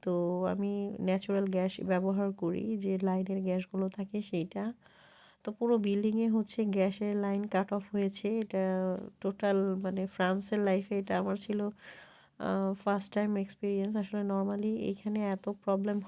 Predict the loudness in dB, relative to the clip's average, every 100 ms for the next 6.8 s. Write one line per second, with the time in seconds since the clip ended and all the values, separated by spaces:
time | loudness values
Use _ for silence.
0 | -2 2 2 2 -2 -2 2 4 2 2
1 | 2 2 4 2 2 2 2 -2 -12 -12
2 | -14 -2 2 6 6 6 4 0 4 4
3 | 4 -2 0 -4 0 0 0 -4 -20 -20
4 | _ _ _ _ -20 _ -20 -20 -6 0
5 | 4 6 6 4 4 2 2 2 6 6
6 | 6 6 6 6 4 0 -2